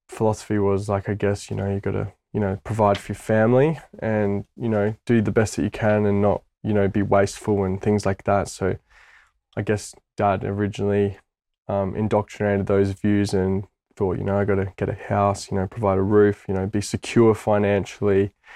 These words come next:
and then be there for family." But at the end, he, he changed 'cause he had, like, paid off his house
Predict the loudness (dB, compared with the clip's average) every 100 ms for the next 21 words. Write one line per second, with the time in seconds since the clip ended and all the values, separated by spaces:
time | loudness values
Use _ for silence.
0 | -20 -20 -4 2 4 6 6 4 2 -6
1 | -2 2 2 2 2 2 0 _ _ _
2 | _ _ _ -2 0 4 6 6 4 2
3 | 0 -2 -6 -4 -4 0 2 2 0 2
4 | 4 6 4 2 2 0 2 2 4 4
5 | 0 -2 0 0 4 2 0 -6